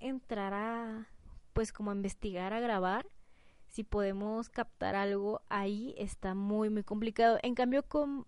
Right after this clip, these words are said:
en cambio, pues, el Paseo de los Gigantes es público, es un paso público, pues, por así decirlo,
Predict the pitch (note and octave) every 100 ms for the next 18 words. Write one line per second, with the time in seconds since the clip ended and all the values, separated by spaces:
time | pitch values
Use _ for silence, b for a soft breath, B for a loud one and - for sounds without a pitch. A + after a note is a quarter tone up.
0 | - G#3+ A3+ A#3+ B3+ C4 - F#3+ G3 F#3+
1 | F#3+ A#3+ C4+ A#3+ - F3 F3+ F#3+ G3+ G3
2 | F#3 E3+ - - - - G#3+ G#3+ - G#3
3 | G#3 G#3 G3 G3 F#3+ F#3+ B3 C4 B3 A#3+
4 | D4 b b b - - - G3 - F3
5 | F3 F#3+ A#3 C#4+ C#4 C4+